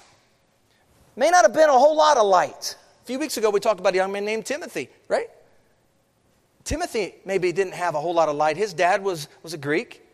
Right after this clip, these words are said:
His mom and grandmother did a wonderful job training and teaching him in the ways of the Lord. But with the light that God gave him, he walked in that light.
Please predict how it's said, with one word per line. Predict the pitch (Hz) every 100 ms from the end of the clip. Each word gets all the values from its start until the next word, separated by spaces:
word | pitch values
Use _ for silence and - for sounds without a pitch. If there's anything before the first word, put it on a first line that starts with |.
| _ -
His | 180
mom | 165 202 233
and | 170
grandmother | 170 220 190 190
did | 180
a | 175
wonderful | 185 180 170
job | 147 151 214 -
training | 175 185 175
and | 151
teaching | 208 190 196
him | 196
in | 170
the |
ways | 151 160 147
of | 139
the | 156
Lord. | 180 262 - - - - -
But | 294 269
with | 339 339
the | 269
light | 233 262 311 302 -
that | 240 175
God | 247 262 196
gave | 190 277 254
him, | 233
he | 277
walked | 240 277 262 247
in | 208
that | 175 165
light. | 233 240 131 - -